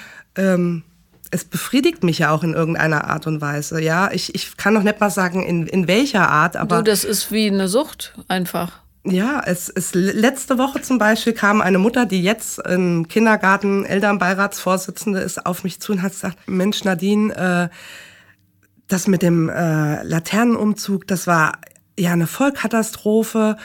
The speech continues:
Speaker 1: Und, äh, wie habt ihr das denn früher gemacht? Und, äh, kann ich dich in Zukunft auch, äh, wenn irgendwie so Feste sind, dann mal ansprechen und, äh,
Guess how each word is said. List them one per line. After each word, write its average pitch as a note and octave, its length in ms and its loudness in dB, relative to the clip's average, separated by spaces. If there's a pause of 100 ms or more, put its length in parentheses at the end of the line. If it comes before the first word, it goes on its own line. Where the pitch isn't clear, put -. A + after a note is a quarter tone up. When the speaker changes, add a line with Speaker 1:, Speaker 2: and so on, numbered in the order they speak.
(300)
Speaker 1:
Und, F#3 380 0
äh, E3 220 0
wie D#3+ 160 -2
habt D#3+ 260 -4
ihr C#4 80 2
das C4 220 0
denn G#3+ 200 0
früher G#3+ 380 2
gemacht? G3+ 460 -2
Und, F#3 200 -2 (180)
äh, F3 340 0
kann G3+ 240 0
ich - 160 -6
dich G3+ 200 -2
in F#3+ 100 -4
Zukunft - 560 -4
auch, F3+ 320 -2
äh, F3 220 0 (320)
wenn F#3 180 2
irgendwie F#3 400 0
so E3+ 140 -2
Feste F#3+ 380 -4
sind, F#3+ 300 0
dann F3 180 0
mal E3+ 240 2
ansprechen F#3 760 -2
und, E3+ 400 -2
äh, E3 260 -2